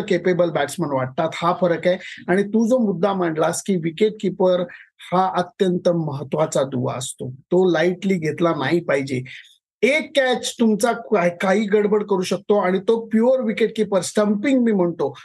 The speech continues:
भारतात वर्ल्ड कप आहे, स्पिनर खेळणार आहेत आणि त्यांच्या हा प्रभाव करत असताना स्टंपिंगची जी गोष्ट महेंद्रसिंग धोनी स्प्लिट सेकंड मध्ये स्टंपिंग करतो, तो स्टंपिंग केएल राहुल करू शकणार आहे का?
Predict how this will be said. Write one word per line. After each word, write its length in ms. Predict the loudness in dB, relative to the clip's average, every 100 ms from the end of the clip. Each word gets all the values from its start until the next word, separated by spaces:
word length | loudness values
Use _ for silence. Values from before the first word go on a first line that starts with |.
| -14 -6
भारतात 440 | -2 0 2 2 2
वर्ल्ड 260 | 2 2
कप 240 | 0 -2 -2
आहे, 300 | 0 2 0
स्पिनर 480 | 0 0 2 2 0
खेळणार 420 | -2 -2 0 2 0
आहेत 320 | -2 -4 -6 -10 -20 -2
आणि 180 | 0 0
त्यांच्या 720 | 2 0 0 0 0 2 -2 -4
हा 160 | -2 0
प्रभाव 580 | 0 -2 0 0 0 0
करत 260 | -2 -2
असताना 480 | -4 -2 -2 0 -2 -4 -14 -2
स्टंपिंगची 680 | 0 0 0 0 0 0
जी 340 | 0 2 2 2
गोष्ट 420 | 2 2 0 0
महेंद्रसिंग 880 | 2 2 2 0 2 0 0 0 2
धोनी 440 | 2 2 2 0 -2 -14 -12
स्प्लिट 440 | -10 0 2 2 0
सेकंड 400 | 0 0 2 0
मध्ये 280 | 2 2
स्टंपिंग 440 | 2 0 0 0 2
करतो, 380 | 0 0 -2 0
तो 140 | 0
स्टंपिंग 440 | 2 0 0 0 2
केएल 180 | 2 2
राहुल 260 | 2 0 0
करू 240 | 0 0
शकणार 380 | 0 -2 -2 -2
आहे 100 | 0
का? 180 | -2